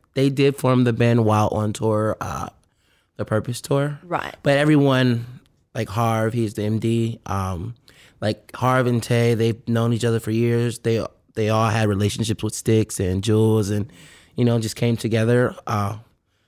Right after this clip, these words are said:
Speaker 1: over time, and, you know, but everyone knew each other. And then, um, I met Harv, like, six years ago before I started working with Bieber, and we've just been cool since then. And now, you know,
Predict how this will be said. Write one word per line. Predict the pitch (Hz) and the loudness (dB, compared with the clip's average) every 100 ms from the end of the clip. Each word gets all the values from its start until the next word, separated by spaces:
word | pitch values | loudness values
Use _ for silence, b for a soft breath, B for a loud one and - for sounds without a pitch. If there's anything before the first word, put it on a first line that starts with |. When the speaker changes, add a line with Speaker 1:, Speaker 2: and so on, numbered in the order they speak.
| _ _ | _ _
Speaker 1:
over | 110 113 | -2 0
time, | 113 110 113 113 117 | 0 -2 0 0 0
and, | 101 98 107 101 _ | -2 -4 -8 -12 _
you | - 110 | -8 -4
know, | 95 101 - | -4 -8 -4
but | 127 | 0
everyone | 143 143 117 113 | 2 4 4 4
knew | 135 | 4
each | 127 113 | 4 2
other. | 101 95 104 | -2 -2 -2
And | 101 101 104 b b b b _ | -2 -4 -6 b b b b _
then, | 117 110 | 0 2
um, | 104 98 - | 2 -2 -2
I | 120 117 - | 0 0 -2
met | 117 120 | -2 -2
Harv, | - 113 110 110 | -2 -2 -2 -2
like, | - - | -6 -12
six | - 120 - | -6 -6 -4
years | 117 113 | -2 -2
ago | 107 110 107 | -2 -2 -2
before | 104 - 95 | -4 -4 -2
I | 98 98 | -2 -4
started | - 95 85 | -6 -4 -2
working | 117 139 127 | 0 0 0
with | 127 | 0
Bieber, | 131 127 127 | -2 0 0
and | 117 | 0
we've | 104 113 | -2 -4
just | 104 - | -6 -4
been | 101 98 98 - | -4 -4 -6 -6
cool | - 123 117 | 2 4 4
since | - 117 - | 0 -4 -2
then. | 120 117 104 | 0 0 -2
And | 82 - B B B B B B _ | -6 -12 B B B B B B _
now, | 110 117 117 117 117 123 | 0 2 2 0 -4 -6
you | - 110 | -2 0
know, | 101 110 | 0 -4